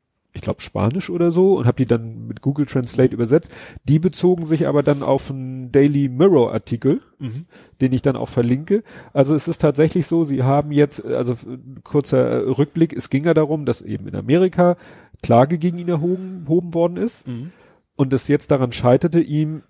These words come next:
Speaker 2: Das zuzustellen.
Speaker 1: das zuzustellen, also
Speaker 2: Ja.
Speaker 1: die Anklageschrift ihm zuzustellen.
Speaker 2: Mhm.
Speaker 1: Und es gab die Möglichkeit, ihm die persönlich zu überreichen. Das war faktisch unmöglich, weil der natürlich komplett abgeschirmt ist
Speaker 2: Ja.
Speaker 1: und du an ihn physikalisch gar nicht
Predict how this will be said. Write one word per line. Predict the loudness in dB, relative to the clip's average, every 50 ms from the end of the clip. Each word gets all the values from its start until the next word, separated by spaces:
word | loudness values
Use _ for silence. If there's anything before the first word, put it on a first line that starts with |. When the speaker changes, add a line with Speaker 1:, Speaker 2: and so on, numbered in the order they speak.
| _ _ -16
Speaker 2:
Das | -14 -14 -14
zuzustellen. | -14 -16 -14 -10 -8 -8 -8 -4 2 2 2 2
Speaker 1:
das | 2 0
zuzustellen, | 0 0 0 0 -4 0 2 0 0 0
also | 0 0 2
Speaker 2:
Ja. | 2
Speaker 1:
die | 2
Anklageschrift | 0 -2 0 2 4 4 4 2 -2 0 -2 -2 -2 -2 _ _ -6
ihm | -6 -6 -6 -6 -12
zuzustellen. | -6 -6 -6 -4 -4 -8 -6 -2 -2 -2 -2 -2 -6 -8
Speaker 2:
Mhm. | -10 -14 -14 -12 -6
Speaker 1:
Und | -6 -6 -6
es | -6 -12 -12 -4 0
gab | 2 2 2 _ _ _ -10
die | -6 -2
Möglichkeit, | -2 -2 -2 -4 -8 -2 2 2 2 2 -2 -6
ihm | -6 -6 -6 -6 -12 _ _ _ _ -12
die | -8
persönlich | -2 -2 -2 0 4 4 4 4 4 0 -2
zu | -2 -6 -8 -6
überreichen. | -2 0 0 0 0 0 0 -2 -4 -8 -18 -18 _ _ _ _ _ _ _ _ -20 _ 0
Das | 2 2 2 2 0
war | 2 2 4 4 4 2 0 -2 _ _ _ _ _ _ _ -10
faktisch | -2 -2 -2 -2 -2 -12 -10 -8
unmöglich, | -6 -4 -2 0 2 0 2 2 0 0 2 2
weil | 4 4
der | 4
natürlich | 2 2 -2 -4 -8 -10 -8 -4
komplett | -6 -6 -4 0 2 2 2 2 -2
abgeschirmt | -10 -10 -10 -12 -10 -4 0 0 -2 -2 -2 -6
ist | -6 -6 -8 -10 -20 -14
Speaker 2:
Ja. | -8 -6 -6
Speaker 1:
und | -6 -6 -8 -6 -2
du | -2 -4 -2
an | -2 -6 -4
ihn | -4 -4 -4 -4
physikalisch | -6 -6 -8 -6 -6 -6 -2 -2 0 4 4 4 4 4 0 0
gar | 2 2 2 4
nicht | 2 0 -6 -6 -18